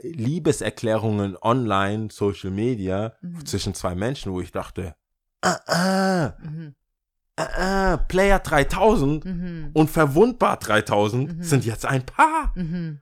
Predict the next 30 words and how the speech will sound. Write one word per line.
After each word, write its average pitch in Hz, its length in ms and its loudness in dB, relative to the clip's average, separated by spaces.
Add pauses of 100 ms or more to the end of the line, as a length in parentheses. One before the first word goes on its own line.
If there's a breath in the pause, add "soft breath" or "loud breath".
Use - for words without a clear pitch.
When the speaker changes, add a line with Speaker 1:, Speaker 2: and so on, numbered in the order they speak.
(120)
Speaker 1:
Wer 135 200 0
dachte, - 360 0
dass 123 240 0
das 208 260 2
eine 330 160 8
gute 180 280 4
Idee 240 280 2 (160)
ist? 196 100 -2
Speaker 2:
Mhm. 175 380 -6 (380)
Speaker 1:
Und 127 140 2
ich 127 100 -4
weiß, 170 220 4
was 156 160 0
du 143 80 -6
meinst, 156 320 -4
deswegen 123 240 -4
stellst 135 280 -4
du 135 60 -4
ja 117 40 2
auch 113 100 -2
die 113 120 -10
Frage, 120 380 -2
ob 107 180 -2
ich 101 120 -12
das 104 240 -6
belächle 120 720 -2
oder 98 280 -2
gut 82 520 -6
finde. 95 260 -4
Speaker 2:
Mhm. 185 140 -10